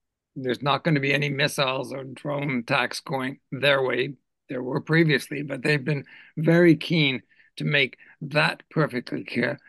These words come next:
The other thing, the, the, the stated position of the Houthis is declare a ceasefire in Gaza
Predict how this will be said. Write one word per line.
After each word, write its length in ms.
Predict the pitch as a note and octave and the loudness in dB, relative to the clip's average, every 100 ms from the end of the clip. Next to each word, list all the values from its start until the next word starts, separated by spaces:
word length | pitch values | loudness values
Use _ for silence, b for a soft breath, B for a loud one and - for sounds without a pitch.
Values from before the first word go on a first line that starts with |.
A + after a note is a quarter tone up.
| B C#3+ C#3+ - | B -14 -8 2
The 100 | F3+ | 4
other 140 | A#3+ | 6
thing, 280 | E3+ F3+ D#3 | 6 6 6
the, 200 | C#3+ D3 | 4 -2
the, 160 | D3 D#3 | -8 -10
the 220 | D#3+ E3 | -2 -2
stated 400 | D#3 G#3+ A#3+ A#3 | 2 6 8 6
position 360 | D#3+ C3 C3 C3+ | 4 0 -2 -4
of 80 | B2+ | -2
the 80 | |
Houthis 340 | C3+ C3+ D3+ B2 | -4 2 2 2
is 340 | C#3+ B2+ - b b b b b _ _ | 0 -2 -8 b b b b b _ _
declare 320 | D#3+ D#3+ F#3+ F#3 | -2 4 6 6
a 40 | |
ceasefire 480 | D#3+ E3+ D#3 D#3+ C#3+ | 6 2 4 0 2
in 60 | |
Gaza 460 | C#3 C#3+ C#3 D3+ | 4 2 4 0